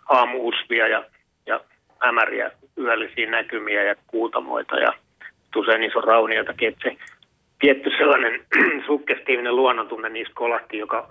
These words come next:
vastasi jotain samaa, mitä on jossain luonnossa kokenut. Ja sitten kiinnostun sit filosofiasta, koska niillä oli tämmöisiä niin kuin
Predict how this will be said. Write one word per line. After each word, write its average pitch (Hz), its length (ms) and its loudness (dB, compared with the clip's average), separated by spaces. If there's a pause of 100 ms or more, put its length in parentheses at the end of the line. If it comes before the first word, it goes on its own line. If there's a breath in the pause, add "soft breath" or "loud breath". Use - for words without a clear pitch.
(160)
vastasi - 360 -4
jotain 120 300 -2
samaa, 123 300 2
mitä 107 260 -2
on 107 60 0
jossain 107 320 -2
luonnossa 104 400 0
kokenut. 113 460 -2 (800 loud breath)
Ja 107 60 -2
sitten - 340 -2
kiinnostun 120 480 2
sit 113 200 0
filosofiasta, 110 760 2
koska - 420 -2 (680 loud breath)
niillä 113 320 6
oli 113 280 4
tämmöisiä 110 520 -2
niin 107 200 -8
kuin 107 320 -4